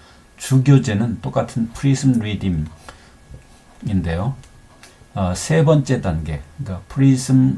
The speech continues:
리딩의 세 번째 단계의 교재를 다루겠고요. 참고 자료도, 어, 다양한, 어, 보충 학습 자료를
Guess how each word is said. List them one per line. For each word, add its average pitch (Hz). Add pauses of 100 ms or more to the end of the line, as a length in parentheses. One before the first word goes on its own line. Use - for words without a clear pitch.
리딩의 101 (400)
세 147
번째 135
단계의 90
교재를 87 (420)
다루겠고요. 82 (1080)
참고 147
자료도, 90 (960)
어, 101 (1200)
다양한, 123
어, 104
보충 113
학습 104
자료를 101